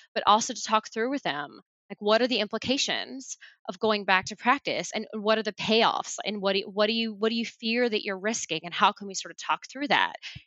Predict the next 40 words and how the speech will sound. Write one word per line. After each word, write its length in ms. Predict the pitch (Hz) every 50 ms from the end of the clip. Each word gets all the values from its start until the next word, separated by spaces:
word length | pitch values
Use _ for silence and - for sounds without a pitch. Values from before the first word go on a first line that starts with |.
| _ -
These 120 | 220 -
conversations 760 | - - 254 254 247 240 226 - 233 226 233 - 233 208 -
need 60 | 196 185
to 80 | 175
be 100 | 156 156
serious, 500 | - - - 254 285 302 285 262 247 -
and 140 | 220 196 190
they 60 | 190
need 180 | 196 196 196 185
to 80 | 180 -
be 60 | 160
had. 540 | - - - 226 220 185 156 - - - - - - _ - _ _ _ _ _ _ _
But, 160 | - 208 - 214
you 100 | 214 208
know, 260 | 196 190 196 202 - -
most 380 | 196 185 180 180 208 - - -
parents 460 | 247 247 247 247 254 269 262 - -
care 300 | - - 175 170 175 190
about 300 | 208 214 262 277 277 240
winning. 380 | 269 339 359 240 156 151 170
And, 80 | 175 -
and 140 | - 208 208
th-, 120 | 208 - -
this 200 | 214 233 220 262
is 100 | 247 233
not 160 | 254 254 247
to 80 | 269
say 180 | 247 - 233 214
what 200 | 190 208 202 -
this 160 | 190 - - -
parent 380 | - 233 226 214 202 190 -
cared 280 | - - 214 220 262 277
about. 220 | 233 - 156 -
That's 220 | 185 180 - - 202
not 180 | 196 196 190
what 140 | 180 180 185
our 100 | 220 285
conversation 640 | - - 208 180 160 160 - 160 156 - - 170
was 100 | 170 -
about. 320 | - - 165 165 160 156